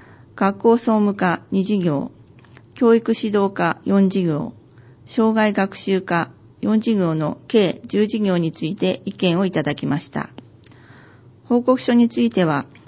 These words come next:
議会への提出及び報告も行っており、次年度以降の事業に反映させ、より良い教育行政の充実を図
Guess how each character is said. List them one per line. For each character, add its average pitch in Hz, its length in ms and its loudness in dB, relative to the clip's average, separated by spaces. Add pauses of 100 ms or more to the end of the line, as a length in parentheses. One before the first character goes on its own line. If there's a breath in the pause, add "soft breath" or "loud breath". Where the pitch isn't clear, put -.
(120)
議 220 120 0
会 220 240 4
へ 175 60 2
の 160 100 0
提 170 260 0
出 - 440 -6
及 190 200 2
び 160 280 -2
報 214 200 0
告 214 240 2
も 196 140 4
行 190 120 -2 (120)
っ 175 60 -2
て 165 160 -4
お 165 80 2
り、 147 240 -6 (540 loud breath)
次 202 140 0
年 233 220 4
度 233 100 2
以 226 100 2
降 175 220 0
の 156 240 0
事 208 160 -4
業 214 160 4
に 165 140 2
反 175 260 0
映 170 80 0
さ 165 160 -4
せ、 156 260 -4 (480 soft breath)
よ 196 140 2
り 226 80 2
良 233 140 6
い 190 120 2
教 196 200 2
育 202 180 -2
行 214 200 2
政 180 260 0
の 151 100 -2
充 165 180 0
実 170 300 -4
を 226 40 4
図 185 100 0